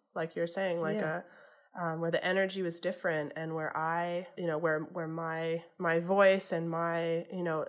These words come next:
Speaker 1: possibility of, like, writing an album's worth of material, where,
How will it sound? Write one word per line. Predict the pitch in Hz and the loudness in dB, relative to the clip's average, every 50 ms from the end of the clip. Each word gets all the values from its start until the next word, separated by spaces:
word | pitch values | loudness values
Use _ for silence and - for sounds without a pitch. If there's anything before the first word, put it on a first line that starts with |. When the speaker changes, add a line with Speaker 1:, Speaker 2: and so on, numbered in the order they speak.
| - | -8
Speaker 1:
possibility | - - 208 208 - - 180 165 175 190 202 196 185 170 156 | 0 2 2 2 2 0 0 2 2 2 2 2 0 -2 -4
of, | 160 165 165 | -4 -4 -6
like, | 156 151 - | -6 -6 -8
writing | 160 165 165 165 170 175 170 170 | -8 -6 -4 -2 -2 -2 -2 -2
an | 165 156 | -4 -4
album's | 156 160 170 185 190 175 143 - - 151 156 - - - | -2 0 2 2 2 0 -2 -4 -6 -8 -10 -10 -10 -6
worth | 175 165 170 165 - | -4 -4 -4 -4 -6
of | 160 - | -10 -12
material, | 160 151 156 - 233 247 247 185 135 139 143 | -10 -12 -6 -2 2 2 2 2 2 0 0
where, | 156 151 151 147 - | -2 -2 -4 -6 -8